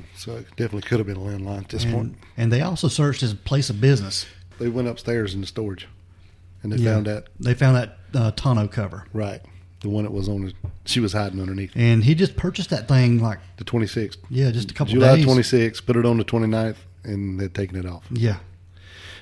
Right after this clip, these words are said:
Speaker 1: Now, his story was that he had bought that for that fishing trip
Speaker 2: Mm-hmm.
Speaker 1: because he was gonna put it on his truck to take all the gear so it didn't get wet.
Speaker 2: Yeah.
Speaker 1: Of course, you know, you don't want your fishing rod getting wet.
Speaker 2: Mm-hmm. But let's keep in mind, though, this truck was a work truck.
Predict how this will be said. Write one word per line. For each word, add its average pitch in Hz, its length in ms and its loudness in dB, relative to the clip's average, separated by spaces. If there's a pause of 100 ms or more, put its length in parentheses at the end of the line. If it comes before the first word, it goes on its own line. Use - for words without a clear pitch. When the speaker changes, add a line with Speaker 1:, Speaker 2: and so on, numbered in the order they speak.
(120)
Speaker 1:
Now, 107 140 0
his 117 220 4
story 120 340 4
was 107 480 2
that 107 300 -4
he 120 200 0
had 107 140 2
bought 117 240 2
that 107 300 -2
for 104 80 -2
that 101 180 -2
fishing - 260 0
trip - 220 -14 (140)
Speaker 2:
Mm-hmm. 120 240 2 (360)
Speaker 1:
because 101 260 -2
he 107 100 0
was 101 100 0
gonna 98 320 -4 (560)
put 117 140 2
it 117 40 4
on 113 120 4
his 98 100 -2
truck 117 320 2
to - 80 -8
take 104 240 -2
all 101 160 0
the 95 80 -4
gear 107 320 0
so 98 200 -6
it 101 80 -8
didn't 101 180 -4
get 98 160 -6
wet. 101 240 -8 (160)
Speaker 2:
Yeah. 110 240 -4
Speaker 1:
Of - 180 -18
course, 101 240 -6
you 110 80 -4
know, 98 80 -2
you 95 80 -4
don't 101 160 -8
want 92 160 -8
your - 80 -20
fishing 98 280 -8
rod 92 200 -10
getting 95 220 -10
wet. 95 160 -12 (260)
Speaker 2:
Mm-hmm. 117 280 2 (680)
But 123 80 2
let's 156 180 2
keep 208 200 0
in 147 100 4
mind, 170 260 2
though, 113 120 2
this 175 160 4
truck 185 380 -2 (380)
was 120 140 2
a 107 100 2
work 127 360 -2
truck. 151 380 -4